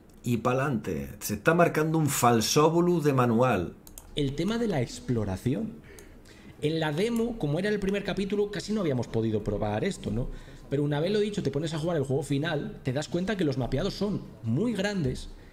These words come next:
Speaker 2: y que tienen muchísimos secretos. Hay trajes secretos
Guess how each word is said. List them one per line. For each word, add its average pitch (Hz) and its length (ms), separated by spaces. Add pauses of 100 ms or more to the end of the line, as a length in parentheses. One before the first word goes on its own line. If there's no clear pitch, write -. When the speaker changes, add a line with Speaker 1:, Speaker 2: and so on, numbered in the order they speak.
(120)
Speaker 2:
y 147 80
que 139 120
tienen 214 240
muchísimos 202 540
secretos. 127 520 (720)
Hay 247 260 (120)
trajes 202 460
secretos - 1000